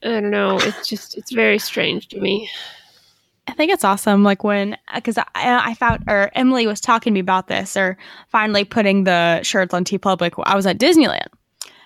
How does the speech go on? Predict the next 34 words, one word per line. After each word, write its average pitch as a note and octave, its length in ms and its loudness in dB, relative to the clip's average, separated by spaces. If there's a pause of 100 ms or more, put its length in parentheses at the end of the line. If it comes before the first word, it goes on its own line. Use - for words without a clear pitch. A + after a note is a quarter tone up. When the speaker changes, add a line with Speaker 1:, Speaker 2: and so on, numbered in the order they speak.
(120)
Speaker 2:
So, A3+ 720 4 (120)
like, A3 300 -2
finding C4+ 300 2
out C4 100 0
that A3+ 120 -6
people, A#3 520 0
like, G3 180 2 (300)
are, G#3 120 4
like, G#3 200 2
we G#3 100 2
tw-, G#3 320 -6
are G#3 220 2
t-, - 180 -8
retweeting G3+ 640 0
it F#3+ 260 4
and F3+ 120 0
actually, F#3+ 340 0
like, G3+ 180 -2
buying F#3+ 300 -4
it, C4 240 -2
like, G#3 160 -4
that's B3+ 180 -8
huge. A3+ 640 -8
Like, - 140 -8
I'm A3 140 2
like, A3 220 0 (120)
"I C4 320 0 (100)
can't G3+ 380 -4
believe C#4+ 380 2
this." - 360 -10
Like, G3+ 140 -4
I'm G#3+ 160 -4
still G#3 300 -2
like, G3 340 -2